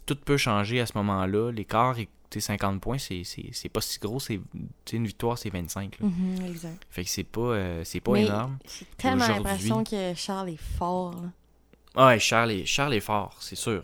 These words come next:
Speaker 1: Mais la, la
Speaker 2: Non, mais on n'est pas à,
Speaker 1: je pense qu'il va
Speaker 2: à l'abri de, de
Speaker 1: C'est ça. Mais même, mais tu sais, pour le, plus pour le championnat des, des équipes, là, des constructeurs.
Speaker 2: Ouais.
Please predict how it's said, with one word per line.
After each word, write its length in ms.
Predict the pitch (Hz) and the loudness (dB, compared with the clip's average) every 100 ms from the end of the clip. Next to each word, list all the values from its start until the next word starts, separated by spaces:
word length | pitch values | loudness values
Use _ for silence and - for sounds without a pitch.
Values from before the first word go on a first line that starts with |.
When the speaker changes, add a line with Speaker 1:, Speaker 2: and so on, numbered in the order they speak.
| - | -6
Speaker 1:
Mais 320 | 87 101 104 - - - - - | -6 -4 -4 -8 -20 -20 -14 -8
la, 220 | 190 185 | -4 2
la 80 | 233 | 8
Speaker 2:
Non, 200 | 247 214 | 10 10
mais 60 | |
on 100 | 208 | 10
n'est 100 | 208 | 8
pas 640 | 208 247 233 202 185 175 170 | 6 8 10 10 8 2 -2
à, 40 | 175 214 - | -10 -16 -12
Speaker 1:
je 120 | - | 2
pense 200 | 143 175 | 2 4
qu'il 200 | 120 107 | 0 2
va 120 | 107 | 4
Speaker 2:
à 20 | 190 | 6
l'abri 420 | 180 175 170 190 | 6 4 0 -4
de, 120 | 175 | -8
de 60 | 165 - | -10 -8
Speaker 1:
C'est 160 | 165 | -6
ça. 240 | 98 104 - - | -2 -4 -4 -10
Mais 180 | - 101 | -2 2
même, 240 | 113 131 | 4 2
mais 260 | 107 107 98 | 2 2 0
tu 60 | - | 0
sais, 40 | 131 | -2
pour 120 | 131 | 0
le, 80 | 113 | 0
plus 160 | 143 | -2
pour 140 | 151 127 | -2 0
le 40 | |
championnat 380 | 113 107 117 120 | 0 0 0 0
des, 160 | 127 104 | 0 0
des 220 | 104 101 | 0 0
équipes, 360 | 101 - - 147 | -2 -4 -8 -10
là, 80 | 143 - - | -12 -16 -18
des 80 | - | -8
constructeurs. 680 | 107 104 - - 95 101 196 | -6 -6 -10 -2 0 2 0
Speaker 2:
Ouais. 160 | 190 | 0